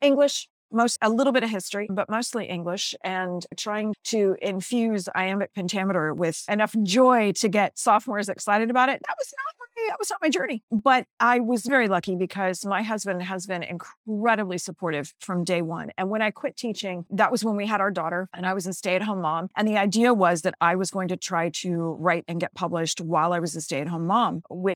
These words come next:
is in itself a difficult thing to do, but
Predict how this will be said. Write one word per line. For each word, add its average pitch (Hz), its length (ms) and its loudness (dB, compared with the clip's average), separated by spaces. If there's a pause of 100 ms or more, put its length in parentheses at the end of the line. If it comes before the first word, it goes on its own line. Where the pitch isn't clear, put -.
is 269 220 2
in 269 120 2
itself 226 460 4
a 196 120 0
difficult 190 560 -2
thing 214 220 2
to 233 140 -2
do, 196 440 0
but 185 240 4